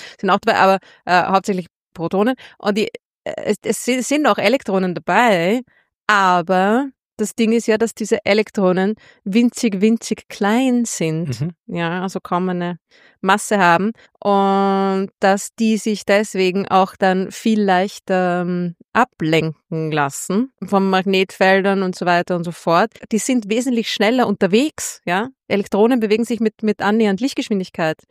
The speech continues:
Speaker 1: weil sie eben so wenig Masse haben, okay, können sie ganz leicht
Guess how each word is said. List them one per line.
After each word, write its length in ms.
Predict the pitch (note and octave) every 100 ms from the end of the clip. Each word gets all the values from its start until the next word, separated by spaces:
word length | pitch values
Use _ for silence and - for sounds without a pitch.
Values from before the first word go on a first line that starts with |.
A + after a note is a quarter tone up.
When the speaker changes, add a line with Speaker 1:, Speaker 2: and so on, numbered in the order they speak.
| _ _ -
Speaker 1:
weil 220 | A3 G#3
sie 80 | G#3+
eben 340 | G#3 G#3 G3+
so 200 | - G#3+
wenig 200 | G3+ G3
Masse 400 | G3+ G#3+ A#3+ -
haben, 300 | B3 E3 E3
okay, 220 | E3+ - G#3
können 200 | G#3+ G3+
sie 80 |
ganz 260 | G#3 G3+ -
leicht 260 | F#3 F#3